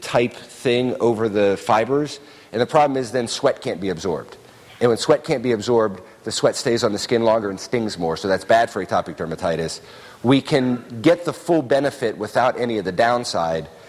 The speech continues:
with Dryer Max dryer balls.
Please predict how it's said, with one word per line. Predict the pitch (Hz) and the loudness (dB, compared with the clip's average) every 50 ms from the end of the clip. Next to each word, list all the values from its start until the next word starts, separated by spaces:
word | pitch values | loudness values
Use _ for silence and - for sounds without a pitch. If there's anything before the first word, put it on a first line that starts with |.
| - - - - - | -20 -20 -20 -20 -10
with | - 110 107 117 110 107 104 - - 92 101 | -6 2 4 4 4 4 2 -2 -8 -10 0
Dryer | 127 131 120 131 123 123 | 2 4 4 4 2 2
Max | 120 113 110 113 - - | 0 0 -2 -2 -4 -10
dryer | - - 110 107 110 98 | -4 0 0 0 0 0
balls. | 92 82 80 60 50 - - - - | -2 -4 -4 -4 -4 -8 -12 -16 -18